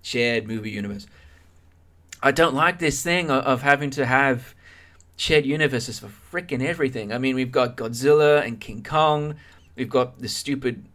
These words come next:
horror dark universe at Universal. There's rumors that, that Mad Max will have a shared universe with the, the lead ca-, or the character that Charlize Theron played in the recent Mad Max film. Um,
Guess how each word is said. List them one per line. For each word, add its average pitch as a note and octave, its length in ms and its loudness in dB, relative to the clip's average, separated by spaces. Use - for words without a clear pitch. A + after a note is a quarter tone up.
horror C3 400 4
dark B2+ 400 2
universe C#3 440 0
at - 100 -6
Universal. C#3 840 2
There's A#2+ 420 -4
rumors B2+ 500 0
that, A2 260 0
that G#2+ 200 -10
Mad A#2+ 280 0
Max A#2+ 380 -2
will A#2+ 140 -4
have A#2 360 0
a C3 80 -6
shared C3 300 0
universe B2 640 0
with G#2 400 -14
the, G#2+ 240 -10
the G#2 300 -8
lead G#2+ 240 -10
ca-, - 200 -8
or A#2 60 -4
the G#2+ 220 -2
character A#2+ 300 -2
that G#2 120 -8
Charlize A2+ 380 -6
Theron B2+ 460 -2
played C3 320 0
in A#2 340 -8
the A2+ 80 -10
recent A#2 260 -8
Mad A2 140 -10
Max A#2 240 -8
film. A2+ 360 -8
Um, G2+ 460 -2